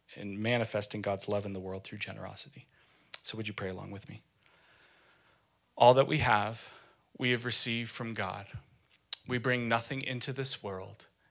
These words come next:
and we take nothing out of it. We choose to follow the way of Jesus and increase in generosity until it can be said, "There is no one in need among us."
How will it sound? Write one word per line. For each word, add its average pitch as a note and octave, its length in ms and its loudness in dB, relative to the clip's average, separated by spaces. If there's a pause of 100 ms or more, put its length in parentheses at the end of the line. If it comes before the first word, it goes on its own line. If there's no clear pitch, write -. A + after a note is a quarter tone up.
(120)
and A2 180 -6
we A#2 200 0
take A2+ 280 -6
nothing G2 480 -8
out G2+ 180 -8
of F#2+ 140 -14
it. - 220 -18 (920)
We B2+ 160 -2
choose C3+ 380 0
to - 100 -6
follow G#2 720 0
the G#2+ 80 -2
way G#2+ 240 2
of A#2 140 -2
Jesus - 680 -4 (320)
and A#2 140 0
increase B2+ 560 -2
in C3 180 -6
generosity G#2 920 -4 (300)
until A#2 360 -2
it D#3+ 100 -2
can B2+ 160 -4
be B2+ 120 -2
said, G2+ 440 -4 (380)
"There G#2+ 160 -4
is G2 140 -4
no G#2+ 240 -4
one A2+ 440 -6
in G#2+ 180 -8
need G2 420 -12
among F#2+ 300 -10
us." - 420 -8